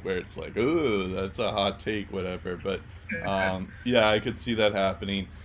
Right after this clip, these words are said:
Speaker 1: Um, I just f-, I feel like they're, they're just considering this season a lost season already, so they're, they're not even worried about Boudreau at the moment. So maybe that's why I feel like they're not,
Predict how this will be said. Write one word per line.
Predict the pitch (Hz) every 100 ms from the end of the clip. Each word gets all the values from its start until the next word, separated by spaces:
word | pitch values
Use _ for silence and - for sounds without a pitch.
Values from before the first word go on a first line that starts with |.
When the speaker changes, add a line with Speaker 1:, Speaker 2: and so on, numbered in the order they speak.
| - -
Speaker 1:
Um, | 101 101 98 -
I | 90 123
just | 123 - -
f-, | -
I | 123 120 110
feel | - 127
like | 123 120 110
they're, | 113 110 110 107 104
they're | 101 110 104
just | 113 -
considering | - 110 - 101 104 104 101
this | 98 92
season | - 107 104 101 104
a | 104
lost | 98 98 101 -
season | - 110 101 104
already, | 98 92 95 98 101 107
so | - 101 95
they're, | 95 95 90 - -
they're | 110 101 98
not | 98 95
even | 95 -
worried | 98 104 98 98 95
about | 95 95 101 104 - -
Boudreau | 110 104 107 104 104 104 104 - -
at | 110
the | 117
moment. | 113 110 113 110
So | 107 98
maybe | 95 98 98
that's | 95 95 -
why | 107 101
I | 95
feel | - 101
like | 98 98
they're | 98 95
not, | 92 95 95 95